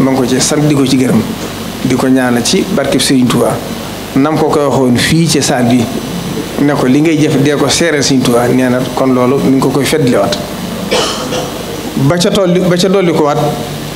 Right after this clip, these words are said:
mu am tuuti lu muy fàttali, ndax neen ak njaboot boo seqee ñoom, la nga seqee ñoom da nga koy waxtaanee ñoom.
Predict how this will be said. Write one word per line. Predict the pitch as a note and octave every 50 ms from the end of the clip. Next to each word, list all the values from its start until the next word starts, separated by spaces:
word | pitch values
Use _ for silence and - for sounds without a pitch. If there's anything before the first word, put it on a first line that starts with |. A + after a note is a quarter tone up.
| - - - - - - - - - - - - - - - - - - -
mu | D3 D#3+
am | E3+ D#3+ D#3+ E3
tuuti | E3+ F3 F#3 G3 G3 G3 F#3 F3 - F3 -
lu | D#3+ E3 F3
muy | E3+ D#3
fàttali, | D3+ - F3+ D#3 - - C#3 A#2+ A2+ - - - - - - - - - - - - - - - - C3
ndax | C#3 C#3 C3+ C3+
neen | D3+ D#3 D3+ C#3+ D3 D3+
ak | D#3 D3+
njaboot | D#3 D#3 D#3+ C#3+ C#3 C#3 C3+ - D3+
boo | D#3 E3 D#3
seqee | - - G3+ - - E3 D3 D3+
ñoom, | C#3+ C3 B2 B2+
la | C#3 E3
nga | E3 F3
seqee | D3+ - F#3+ - - D3
ñoom | C#3+ C#3+ C3+ C3
da | C3 C#3
nga | C#3 C#3+
koy | D3+ D3+
waxtaanee | C3+ C3 - C#3 B2+ B2+ B2
ñoom. | B2+ B2 A#2